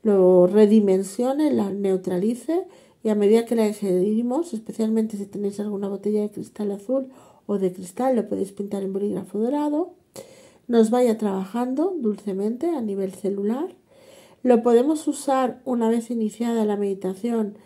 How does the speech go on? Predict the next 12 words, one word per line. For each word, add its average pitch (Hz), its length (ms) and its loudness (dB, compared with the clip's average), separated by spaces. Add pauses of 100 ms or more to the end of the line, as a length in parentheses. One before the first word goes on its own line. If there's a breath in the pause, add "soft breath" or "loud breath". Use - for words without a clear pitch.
(300 loud breath)
simplemente 240 760 0
pidiendo 214 520 2
la 247 100 0
energía 208 420 -4
desde 202 240 -4
el 202 120 -8
corazón 196 500 -4
y 190 60 -2
dibujándola 196 600 -6
con 185 160 -12
nuestras 180 360 -8
manos. 254 600 -6